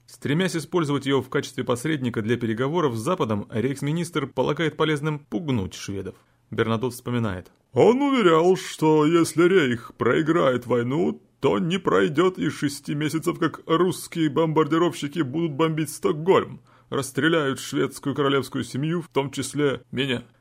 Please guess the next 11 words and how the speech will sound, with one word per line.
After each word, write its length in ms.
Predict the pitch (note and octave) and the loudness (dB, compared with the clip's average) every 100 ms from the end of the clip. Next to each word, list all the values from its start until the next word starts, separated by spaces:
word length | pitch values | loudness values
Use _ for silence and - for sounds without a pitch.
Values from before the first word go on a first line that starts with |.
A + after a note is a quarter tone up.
| - | -10
А 100 | A2 | -6
попутно 440 | C#3+ C#3+ G#2 - A#2+ | -4 -4 -6 -6 -6
в 60 | |
ход 260 | - D#3 D#3+ | -2 -4 -2
пускается 580 | B2 - C3 B2 B2 A#2+ | -6 0 2 2 0 -4
и 200 | - A#2+ | -2 -2
лесть. 420 | G2 F#2 - - - | -2 -4 -10 -18 -4
Риббентроп 580 | D3 E3 D3+ D3+ B2+ | -2 -2 0 -2 -2
клянется, 540 | - B2 D3 C#3+ - G#2+ | -2 -2 0 -2 -2 -6
что 240 | - G#2+ | -4 -6
Гитлер 500 | G2 D#3+ D3+ A2+ G2+ | -4 -8 -2 -2 -2